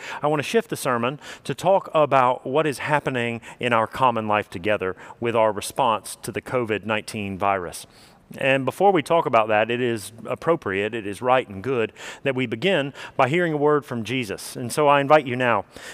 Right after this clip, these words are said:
uh, follow along with me as I read from Matthew chapter seven, verses seven through twelve. Jesus speaking to the crowd gathered to hear the Sermon on the Mount, but also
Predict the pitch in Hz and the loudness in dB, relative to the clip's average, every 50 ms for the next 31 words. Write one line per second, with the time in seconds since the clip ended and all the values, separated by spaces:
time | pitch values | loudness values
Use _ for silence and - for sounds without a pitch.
0 | - - - 123 113 113 117 - - 170 175 175 165 156 147 147 147 147 139 127 | -18 -8 -4 -2 -2 -2 -2 4 6 8 8 8 8 6 6 6 4 4 2 0
1 | 113 131 147 143 143 131 135 117 123 120 120 123 117 117 127 135 135 127 120 - | -2 -2 -2 0 0 0 0 0 -2 2 4 4 4 4 2 0 0 0 -2 -4
2 | 123 110 113 127 147 156 147 - 143 131 127 120 - - 139 127 120 - - 101 | -6 -4 0 2 2 2 2 0 -4 -6 -6 -4 -2 0 0 0 0 -2 -8 -8
3 | - - 147 139 127 117 113 104 98 87 - _ _ _ _ _ _ _ - - | -6 0 2 2 2 2 0 -4 -6 -8 -12 _ _ _ _ _ _ _ -20 -18
4 | - - 123 123 120 - - 104 - - 143 131 123 113 113 104 101 - - - | -10 -4 -4 -4 -4 -4 -6 -8 -6 0 2 2 2 2 0 -4 -4 -8 -12 -20
5 | - _ - 131 117 107 - - - 117 104 92 85 76 - - - - _ _ | -20 _ -6 -4 -4 -4 -6 -6 -2 0 0 2 0 -2 -6 -12 -18 -20 _ _
6 | _ _ _ _ - 120 120 104 135 147 139 117 123 113 - - - 151 147 139 | _ _ _ _ -12 -10 -6 -2 0 0 0 0 -2 -4 -4 -4 -2 -2 -2 -2
7 | - 143 123 117 110 - - - - - - _ - - 139 135 131 127 127 120 | 0 -2 -2 -2 -4 -6 -12 -16 -16 -16 -18 _ -10 -4 0 0 0 0 -2 -4
8 | 123 - - - 151 147 143 143 143 123 120 131 127 135 139 123 127 123 - - | -6 -6 0 4 6 6 6 6 4 4 2 2 2 2 4 2 0 -4 -4 -6
9 | 127 104 117 143 139 135 135 120 123 - - - 143 135 127 123 120 117 110 123 | -8 -6 -2 -2 0 0 0 -2 -4 -6 -4 -4 -4 -2 -2 -2 -2 -2 2 4
10 | 139 143 143 113 120 117 127 143 156 143 - - 135 123 120 - | 4 4 4 2 0 0 2 2 2 2 0 -2 0 0 0 -2